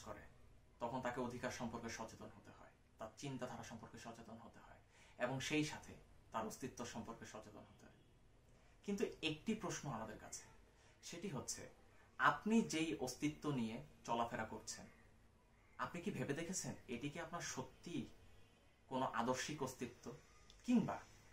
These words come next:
আপনি যে চিন্তাটি করেন সেই চিন্তাটি প্রকৃতপক্ষে সত্য চিন্তা? এবং আপনি যেভাবে সমাজে বাস করেন, আপনি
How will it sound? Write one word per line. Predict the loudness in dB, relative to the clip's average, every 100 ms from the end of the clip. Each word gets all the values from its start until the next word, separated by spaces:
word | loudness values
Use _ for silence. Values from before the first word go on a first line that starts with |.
| 0
আপনি | 2 2
যে | 2 4
চিন্তাটি | 4 4 2 2
করেন | 0 -2 -8 -16 -20 -20 -20 -20 -16 -4
সেই | 0 2
চিন্তাটি | 2 4 2 0 -6 -12 -2
প্রকৃতপক্ষে | 2 2 2 2 0 -2 -8 -12 -14 -20 -20 -14 -6
সত্য | -4 -2 -2 -2
চিন্তা? | -2 -4 -8 -12 -18 -20 -20 -20 2
এবং | 6 6 4 2 0
আপনি | 0 0 0 0 -6 -18 -20 -20 -20 -18 -8 2
যেভাবে | 2 4 0 -2 -2
সমাজে | 0 0 2 2
বাস | 2 -2
করেন, | -8 -10 -12 -20 -12 -4
আপনি | -2